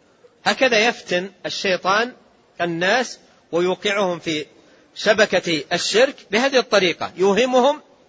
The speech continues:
أن الله يحب ذلك، أن الله يحب من عباده أن يجعلوا بينه وبينه وسطاء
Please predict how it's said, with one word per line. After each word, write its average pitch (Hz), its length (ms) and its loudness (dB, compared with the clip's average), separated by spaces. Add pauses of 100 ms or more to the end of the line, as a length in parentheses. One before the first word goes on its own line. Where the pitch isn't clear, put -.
(320)
أن 208 180 0
الله 269 220 2
يحب 240 360 0
ذلك، 175 360 0 (840)
أن 185 140 -2
الله 226 300 4
يحب 254 420 0
من 220 300 2
عباده 233 540 2 (300)
أن 202 120 0
يجعلوا 226 540 4
بينه 262 340 2
وبينه 220 640 2
وسطاء 226 600 2